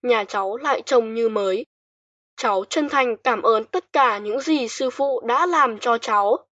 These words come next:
Sau khi tu luyện Đại Pháp được vài tháng, nhiều người nói trông cháu đã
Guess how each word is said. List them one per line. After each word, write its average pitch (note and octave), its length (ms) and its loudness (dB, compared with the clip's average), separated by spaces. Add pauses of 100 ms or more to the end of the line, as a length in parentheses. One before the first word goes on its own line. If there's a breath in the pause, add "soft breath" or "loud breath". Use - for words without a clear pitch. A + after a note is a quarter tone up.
(800)
Sau A#3+ 260 4
khi A#3 380 -2
tu A#3 160 4
luyện A3+ 300 2
Đại A3+ 180 0
Pháp E4+ 280 -6
được A#3 300 0
vài G#3+ 260 -6
tháng, G3+ 340 -6 (420)
nhiều B3+ 240 4
người A3+ 320 2
nói G3 400 -8
trông C4 200 -2
cháu G3+ 300 -2
đã - 120 2